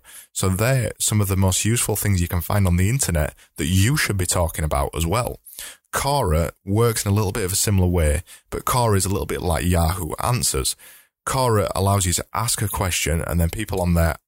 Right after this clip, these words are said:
answer the question. So Quora is a really useful place for finding out what people are,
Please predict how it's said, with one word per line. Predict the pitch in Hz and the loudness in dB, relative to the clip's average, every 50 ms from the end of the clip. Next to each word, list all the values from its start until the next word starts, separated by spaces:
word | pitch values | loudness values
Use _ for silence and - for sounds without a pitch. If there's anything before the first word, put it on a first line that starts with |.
| _ - | _ -6
answer | 95 - 67 - - | -4 -4 -2 -2 -2
the | 78 80 | -2 -2
question. | - - 170 165 - - - 64 57 - - - - - - - _ _ _ - | -2 -2 -2 -2 -2 -4 -4 -6 -8 -10 -16 -18 -16 -16 -16 -16 _ _ _ -6
So | - - 90 | -4 -2 -2
Quora | - 156 135 123 143 - - - | 0 0 0 0 0 0 0 0
is | 73 - 87 | 0 0 0
a | 92 | 0
really | 87 85 85 87 95 107 123 135 139 123 107 95 | 2 2 2 2 2 2 2 2 2 2 2 2
useful | 82 78 80 - - - 76 - | 2 2 0 0 -2 -4 -6 -6
place | - 82 80 71 58 - - - | -4 -2 -2 0 0 -2 -4 -4
for | - - - | -6 -8 -8
finding | - - - 87 85 85 80 80 85 | -6 -2 0 2 2 2 2 2 2
out | 85 71 - - - 73 82 90 | 0 0 -2 -4 -6 -10 -6 -4
what | 92 90 - - | -4 -4 -4 -4
people | - - 92 87 - 80 78 | -8 -10 -10 -8 -8 -8 -10
are, | 85 | -10